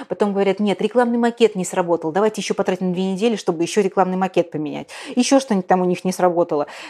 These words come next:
Ищут проблему не в том. Если уж вы работаете с рекламой, вкладываете деньги в рекламный бюджет,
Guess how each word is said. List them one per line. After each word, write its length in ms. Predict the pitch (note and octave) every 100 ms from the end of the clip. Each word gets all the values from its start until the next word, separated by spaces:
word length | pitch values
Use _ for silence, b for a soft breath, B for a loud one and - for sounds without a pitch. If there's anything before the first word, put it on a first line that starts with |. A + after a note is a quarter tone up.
| B
Ищут 320 | B3 - A#3+
проблему 420 | - F#3 G#3+ C#4+ F#3+
не 240 | F3+ G#3+
в 80 | -
том. 460 | - A3 F#3 D3 _ B B B
Если 400 | F#3+ B3 B3 G#3
уж 220 | F#3+ -
вы 300 | G#3+ G#3 D#3 _ -
работаете 800 | F#3 F#3+ A3 A3 E3+ - E3 C#3+
с 380 | - F3+ E3+ F3+
рекламой, 460 | G3 G#3+ F#3 E3
вкладываете 480 | - F#3 E3+ D#3+ E3
деньги 340 | F3+ F3 D3+
в 60 | D3+
рекламный 400 | F3+ F#3 D#3 D#3
бюджет, 340 | F3 F3 D#4+